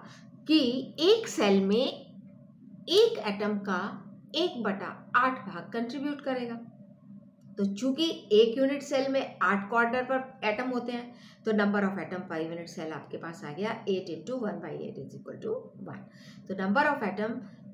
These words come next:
per unit cell cubic structure में कितने हो गए? एक। Volume of the unit atoms in unit cell, एटम आपका स्फेरिकल स्ट्रक्चर है, स्फीयर का वॉल्यूम कितना होता है? four by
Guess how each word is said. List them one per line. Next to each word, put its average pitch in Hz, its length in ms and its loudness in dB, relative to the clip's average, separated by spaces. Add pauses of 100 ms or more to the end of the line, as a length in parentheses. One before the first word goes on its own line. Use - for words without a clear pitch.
(240)
per 208 160 2
unit 277 360 0
cell 185 260 -2 (440)
cubic 254 320 0
structure 180 400 -6
में 180 120 -8
कितने 165 280 -10
हो 156 100 -12
गए? 185 140 -6 (480)
एक। - 1400 -4
Volume 180 320 -4
of 190 160 -8
the 214 100 2
unit 208 720 -4
atoms 208 280 0
in 214 120 -2
unit 214 340 0
cell, 247 160 -10 (1400)
एटम 180 260 -4
आपका 175 240 -6
स्फेरिकल 196 400 -4
स्ट्रक्चर 202 380 -4
है, 262 120 -10 (1120)
स्फीयर 175 280 -4
का 196 120 -2
वॉल्यूम 190 340 0
कितना 202 220 -2
होता 214 220 -4
है? 233 180 -10 (200)
four 190 160 -8
by 175 100 -6